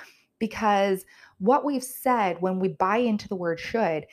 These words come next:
is whoever used, whatever entity used the word should is in a position of power over me. That's what we've said. Shoulds rarely, if ever, come from our internal selves.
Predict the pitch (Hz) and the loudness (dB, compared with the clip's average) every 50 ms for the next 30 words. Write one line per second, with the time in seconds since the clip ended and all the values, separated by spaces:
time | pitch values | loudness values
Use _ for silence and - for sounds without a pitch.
0 | - - - _ - 214 202 190 190 190 - - - 214 220 - 202 214 220 262 | -20 -20 -20 _ -4 0 0 2 0 0 -2 -4 -6 -4 -2 -2 -2 0 2 2
1 | 277 285 254 226 226 233 233 233 226 226 - - 208 202 214 - - - - 226 | 0 2 0 0 0 0 0 0 -2 -4 -2 0 0 0 2 0 -2 -2 -2 -2
2 | 214 - - - 208 196 175 175 185 208 226 247 247 - - - - - 196 190 | -2 -4 -4 -4 -4 -4 -2 -2 0 0 0 -2 -4 -8 -14 -8 -6 -4 -2 0
3 | 175 170 165 165 - - - - 180 175 190 220 226 - - - 202 165 175 180 | 0 0 -2 -4 -8 -8 -2 0 0 2 2 0 -2 -2 -4 -4 -4 -2 -2 -2
4 | 180 180 - 170 156 165 160 - - 170 - - - - 165 160 165 160 - - | -2 -4 -6 -6 -4 -4 -4 -4 -6 -8 -8 -6 -2 0 2 4 4 2 2 0
5 | 160 151 - - - - - - - _ _ _ _ _ _ _ _ _ _ _ | 0 -2 -2 -4 -8 -8 -12 -14 -18 _ _ _ _ _ _ _ _ _ _ _
6 | _ _ _ _ _ _ _ _ _ 185 180 202 208 220 247 247 - - 233 - | _ _ _ _ _ _ _ _ _ -2 2 4 4 4 4 0 0 -2 -2 0
7 | - 196 190 - - 175 175 - - - - - _ - - - - - 247 254 | 0 -2 -4 -4 -4 -4 -4 -4 -6 -10 -20 -20 _ -14 -12 -10 -4 2 2 4
8 | 294 349 359 - - - 202 180 170 165 175 175 180 220 226 233 247 262 277 277 | 4 2 0 -4 -8 -10 -8 -8 -10 -10 -6 -2 0 2 2 2 2 0 0 -2
9 | 285 311 320 320 320 - - 220 226 226 226 - - _ _ _ _ _ - 208 | -2 -2 -4 -4 -6 -6 -2 -2 -2 -2 -2 -6 -16 _ _ _ _ _ -4 0
10 | 214 226 240 220 190 170 156 151 147 147 156 - - - - 220 208 208 202 - | 0 2 2 0 0 -2 -2 -2 -2 -4 -6 -8 -12 -6 -2 2 2 2 2 2
11 | - 202 196 196 - 180 170 170 170 170 165 - - - - 175 165 165 160 160 | 0 -2 0 -2 -2 -2 -2 -2 -2 -6 -8 -12 -10 -6 -4 -4 -4 -2 -4 -6
12 | 160 - - - - - - - - - - - - | -6 -8 -8 -8 -8 -8 -8 -12 -14 -16 -18 -18 -18